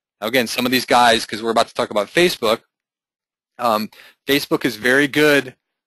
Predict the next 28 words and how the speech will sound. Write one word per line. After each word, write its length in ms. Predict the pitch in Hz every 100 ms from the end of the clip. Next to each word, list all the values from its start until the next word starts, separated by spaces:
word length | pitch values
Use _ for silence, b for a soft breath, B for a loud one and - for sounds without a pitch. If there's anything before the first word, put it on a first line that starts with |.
| _
when 160 | 120
you 100 | 120
have 400 | 107 123 123 120 -
a 80 |
specific 540 | 120 - 123 135 139 110
demographic 840 | 127 131 120 120 127 135 117 98 -
or 500 | - 113 113 113 - _ _ -
behavioral 600 | 113 139 131 131 117 -
interest 500 | 131 139 123 101 -
that 100 | 120
you 120 | 117
can 160 | - 107
target 460 | - 135 123 101
based 260 | 113 113 -
on 60 |
what 160 | 113 113
people 320 | - - 117
are, 240 | 110 104 95
are 160 | - 107
doing 380 | 95 120 135 113
in 80 | 101
Facebook. 540 | - 110 - 95 85 _ _ _ _ _ _ _ -
So 420 | 123 113 104 - -
Facebook 420 | 127 120 131 139
is, 360 | 135 120 - - -
is 140 | 117
good. 360 | - 139 101 98
We, 300 | 139 139